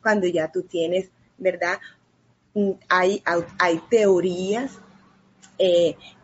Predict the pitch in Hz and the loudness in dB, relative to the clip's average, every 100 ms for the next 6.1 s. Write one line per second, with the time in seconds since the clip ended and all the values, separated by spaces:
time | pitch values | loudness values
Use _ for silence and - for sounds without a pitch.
0 | - - 220 196 185 180 180 165 202 196 | -20 0 2 4 0 -2 -2 -2 -2 -2
1 | 185 170 156 - - 214 - - - 196 | -2 -2 -2 -6 -4 -6 -6 -20 -6 -2
2 | 185 190 196 196 180 170 156 185 175 165 | 0 0 0 0 -4 -4 -6 -4 -2 0
3 | 165 202 262 - - - - 202 196 180 | 2 2 0 -8 -20 -20 -4 0 2 0
4 | - 180 165 170 180 165 - 202 208 - | -2 0 0 2 0 0 -2 0 0 -2
5 | - _ _ _ _ _ _ - 214 202 | -20 _ _ _ _ _ _ -2 0 0
6 | 190 | -4